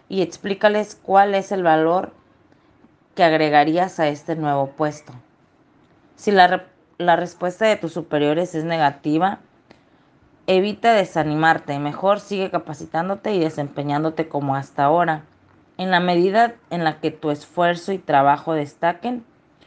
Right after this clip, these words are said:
tus superiores verán en ti un arma ideal para mejorar el desarrollo de la empresa. Un ascenso en tu trabajo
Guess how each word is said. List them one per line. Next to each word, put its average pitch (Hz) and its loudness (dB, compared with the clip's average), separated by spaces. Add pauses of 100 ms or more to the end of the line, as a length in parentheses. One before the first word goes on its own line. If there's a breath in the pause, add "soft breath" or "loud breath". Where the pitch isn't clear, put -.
(260 soft breath)
tus 175 -10
superiores 180 0
verán 170 4
en 175 -4
ti 220 -6
un 180 -2
arma 170 0
ideal 160 4
para 170 0
mejorar 143 -2
el 151 -2
desarrollo 135 -4
de 131 0
la 117 -6
empresa. 120 -10 (1800 soft breath)
Un 233 2
ascenso 233 0
en 226 -4
tu 202 -8
trabajo 170 4